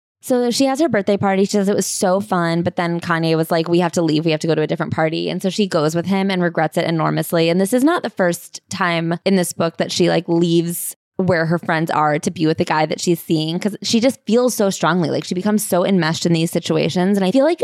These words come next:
her brain is conscious that she wants to maintain who she is, but she, like, is so powerless to, like, give herself over to these situations.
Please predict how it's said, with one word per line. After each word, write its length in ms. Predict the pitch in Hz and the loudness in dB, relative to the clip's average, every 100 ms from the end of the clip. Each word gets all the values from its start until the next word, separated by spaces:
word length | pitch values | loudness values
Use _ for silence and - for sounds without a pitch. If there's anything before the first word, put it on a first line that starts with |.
| - | -4
her 180 | 247 294 | -2 -2
brain 600 | 190 170 160 160 180 - | -2 0 0 0 0 -2
is 160 | 175 - | -4 -4
conscious 560 | - 156 156 175 185 | -4 -2 -2 0 0
that 160 | 196 - | 0 0
she 100 | 185 | 0
wants 360 | 160 - - | 0 -2 -8
to 420 | - 180 165 165 165 | -2 0 2 0 0
maintain 480 | 185 170 175 - 156 | 0 0 0 -2 0
who 80 | 170 | 0
she 240 | 160 170 | 0 0
is, 320 | 147 139 165 170 | 0 0 -2 -4
but 160 | - | -6
she, 160 | - 190 | -4 -2
like, 300 | 185 180 - | -2 -4 -2
is 120 | 196 - | -2 0
so 220 | 185 196 | 0 0
powerless 580 | - 156 151 160 165 - | -2 0 2 0 -2 -2
to, 80 | |
like, 140 | 165 165 | -2 -2
give 160 | 160 | -4
herself 300 | 175 180 165 - | -2 -2 -2 -2
over 240 | 156 165 | -2 -2
to 60 | 165 | 0
these 180 | 170 - | -2 -2
situations. 1000 | 170 165 175 - 180 180 208 226 - | -6 -4 -6 -4 0 2 2 0 -4